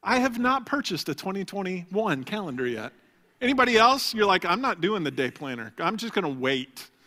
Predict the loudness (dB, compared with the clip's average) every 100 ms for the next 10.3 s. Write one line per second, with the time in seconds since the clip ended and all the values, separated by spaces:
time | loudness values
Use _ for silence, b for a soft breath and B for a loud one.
0 | b b b -6 -4 -2 -4 -4 -2 -4
1 | -6 -10 -8 -8 -8 -8 -8 -10 -12 -10
2 | -8 -8 -6 -8 -10 -18 -20 _ _ _
3 | _ _ _ _ _ _ _ _ _ _
4 | _ _ _ _ _ _ _ -14 -4 2
5 | 2 2 2 2 2 0 -8 -2 2 2
6 | 0 -6 -20 -16 -8 -6 0 0 2 2
7 | 0 -4 -4 -4 -4 -4 -4 -6 -6 -4
8 | -4 -6 -10 -12 _ _ _ _ _ _
9 | _ _ _ -4 -2 2 0 0 -4 -4
10 | -6 -12 -14